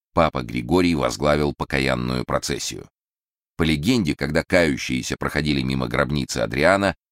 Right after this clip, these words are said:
над её куполом показался архангел Михаил с пылающим мечом, который он вложил в ножны.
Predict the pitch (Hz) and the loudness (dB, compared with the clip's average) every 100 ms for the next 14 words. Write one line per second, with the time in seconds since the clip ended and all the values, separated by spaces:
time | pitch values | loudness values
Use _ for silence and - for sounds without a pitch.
0 | _ 76 69 67 73 69 - - 87 85 | _ -2 0 0 2 0 2 2 2 0
1 | 80 73 69 60 76 76 76 65 - 73 | 0 -4 -4 0 0 2 0 0 0 0
2 | 71 71 69 78 80 80 87 78 62 - | 0 0 0 0 0 2 4 2 -2 -2
3 | 67 67 64 - 67 65 73 - 92 71 | 2 2 0 -4 -4 -2 -2 0 0 0
4 | 57 - 71 69 64 50 64 82 76 62 | -2 -6 0 0 0 -2 0 0 0 -4
5 | 50 71 58 - 50 | -2 -2 -4 -6 -16